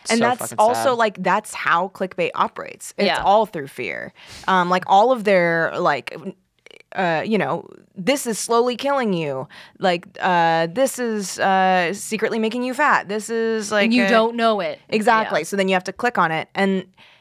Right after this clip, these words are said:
Speaker 2: it is, I kind of wanted to touch on the thing that you mentioned where you said that, uh, that kind of rhetoric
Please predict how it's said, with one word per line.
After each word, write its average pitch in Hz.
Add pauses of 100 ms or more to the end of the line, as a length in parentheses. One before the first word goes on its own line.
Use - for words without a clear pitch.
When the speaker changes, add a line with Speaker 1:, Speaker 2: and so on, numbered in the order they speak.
(120)
Speaker 2:
it 240
is, 311 (220)
I 226
kind 285
of 254 (160)
wanted 214 (200)
to 190 (220)
touch -
on 226
the 185
thing 208
that 196
you 180
mentioned 185
where 165
you 180
said 170
that, 151 (400)
uh, 151
that 175 (120)
kind 190
of 160
rhetoric 165